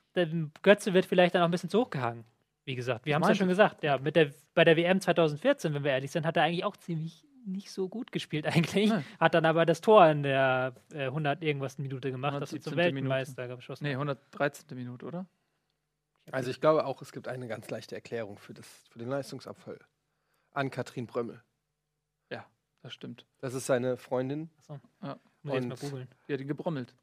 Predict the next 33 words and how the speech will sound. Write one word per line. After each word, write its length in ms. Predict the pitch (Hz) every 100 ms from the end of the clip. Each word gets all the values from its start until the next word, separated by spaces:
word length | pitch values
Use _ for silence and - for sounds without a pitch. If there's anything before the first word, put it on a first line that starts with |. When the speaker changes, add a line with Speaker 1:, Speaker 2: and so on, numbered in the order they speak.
| _ _ -
Speaker 3:
Die 100 | 127
hat 100 | 170
ihn 120 | 147
gebrömmelt, 420 | 131 - 143 160
aber 160 | 131 117
sowas 320 | 143 170 143
von. 220 | - 127
Und 80 | 143
ich 100 | 156
bin 80 | 214
der 80 | 214
Meinung, 380 | 180 175 165 -
seit 220 | 151 139
die 60 | 165
ihn 100 | 151
brömmelt, 460 | 151 139 135 - _ _ _ _ _ _ -
ähm, 440 | 120 123 123 120 - _ _ _ _ _ _ _ -
dann 140 | 160
noch 140 | 196 -
zehn 260 | - 196
Millionen 480 | 196 175 175 190 170
Beats-Vertrag 880 | 175 185 - 180 - 165 175 185 - -
mit 160 | 139
Doktor 240 | 147 - 135
Dre. 360 | 143 147 170 202 - 160
Speaker 2:
Ja. 160 | 139 -
Speaker 3:
Und 100 | 139
ich 80 | 131
glaube, 240 | 160 160
dass 140 | 160 156
sich 100 | 151
das 160 | 151
auf 320 | 156 - -